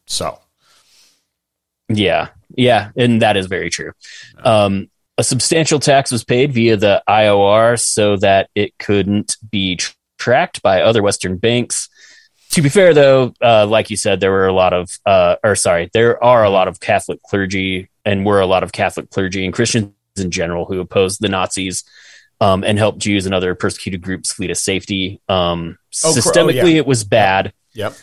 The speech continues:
Speaker 2: Systemically, the church was, like, leadership and, like, as a, as a structure was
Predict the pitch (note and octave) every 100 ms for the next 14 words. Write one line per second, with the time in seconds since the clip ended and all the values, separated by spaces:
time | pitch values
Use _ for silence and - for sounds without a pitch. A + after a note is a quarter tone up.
0 | _ - D3 - F#3+ F3 D#3 C#3+ A2+ G#2
1 | B2 A#2 - - A2+ G#2+ F#2+ F#2+ F#2+ -
2 | _ - - G#2 A2+ C3+ B2+ A#2 A#2+ G#2+
3 | G#2 G2 F2 E2+ - G2 F2+ F2+ - F#2
4 | E2+ - - A2+ G#2 A2+ A2 G#2+ _ _
5 | _ _ - A2 G2+ F2